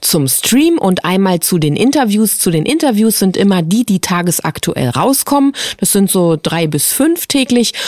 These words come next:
Und zum Stream, da laufen dann in der Rotation eben die verschiedensten Videos, die schon einmal auch veröffentlicht waren. Aber damit nicht genug. Um zwanzig Uhr gibt es jeden Abend dann auch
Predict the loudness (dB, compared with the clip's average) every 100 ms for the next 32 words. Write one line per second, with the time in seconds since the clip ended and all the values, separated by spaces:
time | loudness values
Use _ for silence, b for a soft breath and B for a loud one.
0 | B 0 0 0 -4 0 0 0 -2 0
1 | 2 4 2 2 2 0 0 0 0 0
2 | 2 2 2 0 -2 -2 -2 -2 0 2
3 | 2 0 0 0 -2 -2 0 0 0 -2
4 | -2 0 2 2 0 0 2 2 0 0
5 | -2 0 0 -2 -4 -4 -2 -2 -2 -4
6 | -4 -4 -4 -4 -4 -6 B B -2 -2
7 | 0 -2 B B B -2 2 2 2 -2
8 | -2 -2 -4 -2 0 2 2 0 -4 B
9 | 0 0 0 -2 -2 -2 -2 -2 0 2
10 | 2 0 -2 -2 0 0 2 0 0 -2
11 | 0 -2 -2 -4